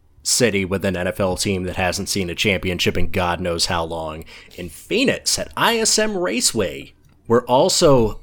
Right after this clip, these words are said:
opening the playoffs at Darlington with the Southern five hundred. The regular season will close with the Firecracker four hundred at Daytona, and that's because the Fourth of July race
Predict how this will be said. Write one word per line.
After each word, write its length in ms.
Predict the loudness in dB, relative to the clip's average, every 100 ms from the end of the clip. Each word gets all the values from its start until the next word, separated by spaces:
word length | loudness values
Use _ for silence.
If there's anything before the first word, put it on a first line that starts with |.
| 0
opening 800 | 4 4 4 4 4 2 0 -4 -6
the 80 |
playoffs 680 | -4 2 4 4 0 0 -2
at 240 | -4 -10
Darlington 960 | 2 4 4 2 0 -2 -4 -4 -10 -12 _ _ _ _ _ _
with 140 | -2
the 80 | 0
Southern 400 | 4 4 2 -2
five 340 | 0 0 0
hundred. 520 | -6 -8 -8 -8 -8 -10 -18 -20 -20 -20 -4
The 160 | 0 0
regular 480 | 4 4 4 0 0
season 480 | 0 0 2 0
will 160 | -2 -6
close 1120 | -8 -14 0 4 4 6 4 2 -4 0 0 -2 -16 _ -20 _ -10
with 260 | 2 4
the 100 | 4
Firecracker 760 | 2 2 4 2 4 2 2 0
four 280 | 2 2 2
hundred 360 | 0 2 2
at 140 | 0 2
Daytona, 640 | 2 2 2 2 4 2 2
and 120 | 2
that's 240 | 4 2
because 380 | 0 -2 0 0
the 80 | -4
Fourth 320 | 0 0 2
of 80 | -2
July 400 | -2 -2 2 4
race 540 | 4 4 2 0 -2